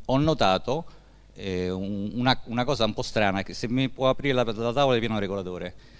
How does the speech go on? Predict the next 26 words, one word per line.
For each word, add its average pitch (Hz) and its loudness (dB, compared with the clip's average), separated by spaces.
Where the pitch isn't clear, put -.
Cioè, 123 0
non 156 4
si 170 0
cita 175 4
mai 156 6
che 131 0
questa 135 0
è - 4
un'area 110 4
fondamentale 139 4
per 107 4
la 110 4
congiunzione 127 -2
fra 117 -2
Tenuta 143 -2
dei 160 4
Massimi 120 0
e - -2
Valle 95 -2
dei 90 -4
Casali. 87 -4
Quello 139 -2
che 139 2
vedete 131 2
sulla 104 2
destra, 101 0